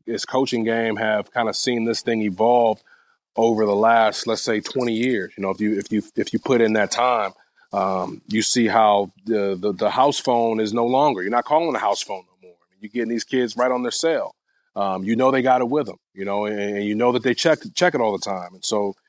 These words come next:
you gotta continue to be active. And it's, you know, recruiting is very competitive.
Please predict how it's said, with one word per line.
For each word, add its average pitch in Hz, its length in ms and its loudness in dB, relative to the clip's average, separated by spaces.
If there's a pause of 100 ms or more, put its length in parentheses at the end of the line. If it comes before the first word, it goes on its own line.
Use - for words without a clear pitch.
(220)
you 113 120 -2
gotta 123 260 4
continue 117 360 -2
to 107 60 0
be 107 180 -2
active. 95 420 -2
And 95 100 -2
it's, - 260 -6
you 135 60 -2
know, 101 140 0
recruiting 117 540 -2
is 107 100 -2
very 113 280 2
competitive. 117 560 -2